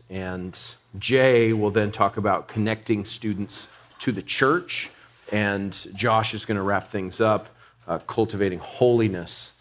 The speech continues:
in students as, uh, the aim of youth ministry. So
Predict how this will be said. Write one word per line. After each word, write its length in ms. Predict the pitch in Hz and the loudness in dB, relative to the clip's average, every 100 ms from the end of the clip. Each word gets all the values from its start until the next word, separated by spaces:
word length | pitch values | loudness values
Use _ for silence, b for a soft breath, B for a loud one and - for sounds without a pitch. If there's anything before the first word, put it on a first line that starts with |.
| b _ - | b _ -10
in 440 | 95 92 90 87 - | -6 -4 -6 -8 -10
students 800 | - - 98 82 80 73 - - | -12 -6 -6 -8 -12 -14 -16 -12
as, 560 | 87 87 85 - - b b b b | -8 -8 -8 -14 -18 b b b b
uh, 100 | 80 | -12
the 140 | 87 92 95 | -8 -8 -4
aim 300 | 101 107 101 | -2 0 -2
of 160 | 90 | -4
youth 220 | 98 95 | -6 -6
ministry. 420 | 92 85 85 - 85 | -8 -8 -8 -8 -4
So 280 | - 110 | 0 0